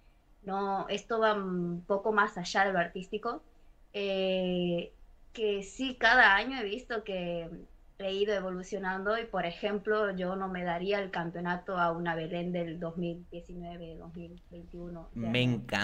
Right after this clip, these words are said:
Speaker 1: no,
Speaker 2: encantó
Speaker 1: no, no.
Speaker 2: eso. Me encantó y lo
Speaker 1: No,
Speaker 2: bien
Speaker 1: no,
Speaker 2: que habla de
Speaker 1: siento
Speaker 2: vos,
Speaker 1: que
Speaker 2: Belén, eso, porque más de,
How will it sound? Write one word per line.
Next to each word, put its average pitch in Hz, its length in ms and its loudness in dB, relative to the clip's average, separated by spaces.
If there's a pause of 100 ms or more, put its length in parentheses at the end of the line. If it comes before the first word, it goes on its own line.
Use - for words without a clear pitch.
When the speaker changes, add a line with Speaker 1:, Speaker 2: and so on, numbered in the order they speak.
(140)
Speaker 1:
no, 196 140 0
Speaker 2:
encantó 180 120 6
Speaker 1:
no, 127 160 4
no. 104 140 0
Speaker 2:
eso. 92 200 -6 (600)
Me 123 140 -2
encantó 127 500 0
y 240 40 2
lo 214 160 2
Speaker 1:
No, - 20 4
Speaker 2:
bien 196 280 6
Speaker 1:
no, - 20 2
Speaker 2:
que 160 100 4
habla 165 240 2
de 143 140 6
Speaker 1:
siento - 20 0
Speaker 2:
vos, 147 240 2
Speaker 1:
que - 20 -2
Speaker 2:
Belén, 139 340 0
eso, 170 460 -2
porque 127 340 -4
más 139 300 -2
de, 147 140 0